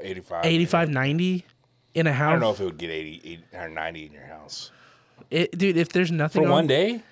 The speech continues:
Speaker 1: No, it
Speaker 2: No, no, no,
Speaker 1: wouldn't,
Speaker 2: no,
Speaker 1: it
Speaker 2: for a
Speaker 1: wouldn't.
Speaker 2: month.
Speaker 1: Oh, for a month?
Speaker 2: For a month. You have to have not one of these things for a month.
Speaker 1: I would still go water. I would rather have water than A C.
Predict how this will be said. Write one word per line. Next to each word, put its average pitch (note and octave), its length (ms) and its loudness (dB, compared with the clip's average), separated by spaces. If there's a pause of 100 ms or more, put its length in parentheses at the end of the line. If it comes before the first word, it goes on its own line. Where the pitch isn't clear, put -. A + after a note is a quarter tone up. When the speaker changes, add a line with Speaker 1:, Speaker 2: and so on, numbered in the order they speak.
(200)
Speaker 1:
No, G2 220 0
it - 0 -
Speaker 2:
No, F#3+ 60 6
no, - 60 -
no, G#3 40 6
Speaker 1:
wouldn't, A#3 240 6
Speaker 2:
no, A#3 100 6
Speaker 1:
it - 60 6
Speaker 2:
for E3 40 4 (100)
a F#3 40 6
Speaker 1:
wouldn't. F3 120 4
Speaker 2:
month. F3 540 2
Speaker 1:
Oh, C#3+ 160 4
for B2 160 0
a G2+ 40 2
month? G2+ 260 0
Speaker 2:
For G3 180 6
a F#3 60 4
month. F3+ 520 2 (100)
You F#3 200 4
have G#3 120 6
to G3 100 4
have F3 320 2 (120)
not E3 480 0
one F3+ 140 2
of F3 100 2
these E3+ 200 0
things F#3 180 0
for D#3+ 180 0
a C#3+ 40 0
month. D3 480 -4 (420)
Speaker 1:
I C3+ 100 0
would B2 100 2
still A2 180 -2
go G2 120 -2
water. F2+ 480 -8 (160)
I A#2 100 0
would A#2+ 120 2
rather A#2 220 2
have G#2+ 240 2
water F#2 420 -2
than F#2 160 -12
A F#2 140 -12
C. G2 300 -14